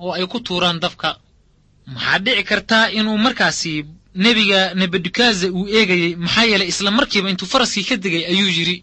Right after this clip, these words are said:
"Miyaanan saddexdii nin xirxirin oo aanan ku tuurin dabka?"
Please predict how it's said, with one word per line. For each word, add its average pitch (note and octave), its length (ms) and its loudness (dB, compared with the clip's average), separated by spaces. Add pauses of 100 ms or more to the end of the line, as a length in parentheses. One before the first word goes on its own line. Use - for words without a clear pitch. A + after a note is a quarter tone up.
(160)
"Miyaanan G#3 400 0
saddexdii F#3 500 -2
nin F3 180 -4
xirxirin F3+ 580 -4
oo F#3+ 120 -10
aanan F#3 280 -6
ku - 120 -10
tuurin E3+ 360 -8
dabka?" E3+ 300 -6